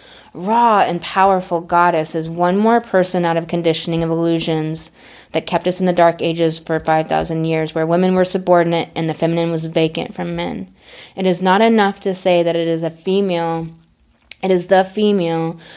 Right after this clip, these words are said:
the feminine of every species that births life, and that without her there would be not life.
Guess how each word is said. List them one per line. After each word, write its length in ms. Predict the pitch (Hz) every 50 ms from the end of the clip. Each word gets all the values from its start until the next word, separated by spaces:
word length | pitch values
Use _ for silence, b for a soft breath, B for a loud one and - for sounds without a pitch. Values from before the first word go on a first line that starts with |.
| B B B B B B
the 100 | - 214
feminine 580 | 202 - - 220 214 208 202 190 180 170 165 170
of 140 | 165 165 165 -
every 260 | 190 208 220 247 247
species 520 | 247 - - 233 226 226 - 196 180 165
that 200 | 170 165 - -
births 320 | - 185 180 175 170 - -
life, 320 | 185 175 175 170 165 165
and 100 | 165 165
that 120 | 165 - -
without 400 | 165 170 170 143 180 175 - 170
her 140 | 180 170 165
there 160 | 165 165 165
would 180 | 165 165 170
be 340 | 165 175 170 170 165 165 165 B B B B B B
not 300 | - 170 160 156 - -
life. 500 | 156 156 151 151 165 - - - -